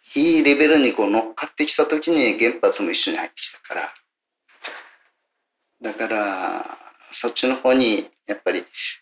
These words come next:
一日中ね、汗を流して畑でこう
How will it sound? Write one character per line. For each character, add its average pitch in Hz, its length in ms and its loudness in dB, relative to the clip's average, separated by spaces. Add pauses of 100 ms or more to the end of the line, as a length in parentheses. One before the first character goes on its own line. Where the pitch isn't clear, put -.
(680)
一 - 220 -2
日 120 280 -2
中 123 200 0
ね、 - 260 -2 (720)
汗 107 300 -2
を 113 80 2
流 113 60 2 (200)
し - 140 0
て 101 360 2 (720)
畑 107 340 -4
で 95 200 0
こ - 440 -2
う - 60 -20